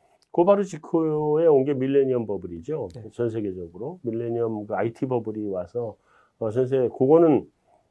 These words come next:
Speaker 1: 어, 요거는 유동성 버블이라기보다는 그 아이티 기술 혁신에 의해서 생겨난 버블인데, 어, 아이티 기술 혁신으로 돈들이 이제 그쪽으로 다 몰려 들어갔죠. 그리고 그때 아마 우리나라에서도 여기저기 그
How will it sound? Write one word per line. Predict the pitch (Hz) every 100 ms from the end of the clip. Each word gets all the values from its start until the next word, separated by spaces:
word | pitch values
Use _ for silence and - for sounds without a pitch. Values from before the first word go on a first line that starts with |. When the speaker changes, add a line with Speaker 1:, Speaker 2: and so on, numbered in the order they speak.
| _ _
Speaker 1:
어, | 123 120
요거는 | 147 190 165
유동성 | 139 202 196 202
버블이라기보다는 | 175 170 160 139 127 120 107 101 113 151 117 98 98
그 | 117 110 95
아이티 | 123 143 156
기술 | - 180
혁신에 | 190 185 190 170
의해서 | 151 135 120 120 113 101 80 -
생겨난 | 123 117 107 95
버블인데, | 92 92 90 71 95 92 80 _ _ _ _ _ _ _ -
어, | 107 104 101
아이티 | 120 131 165
기술 | 139 156 160
혁신으로 | - 160 147 143
돈들이 | 139 143 147 143
이제 | 123 127
그쪽으로 | 127 143 131 123
다 | 139
몰려 | 160 147
들어갔죠. | 113 101 90 - - 78 _ _ _ _ _
그리고 | - 165
그때 | - 131 _ 190
아마 | 160 160 175
우리나라에서도 | 143 170 170 156 147 135 127 131 123 110 131 117
여기저기 | 113 123 123 120 123 117
그 | 117 117 113 107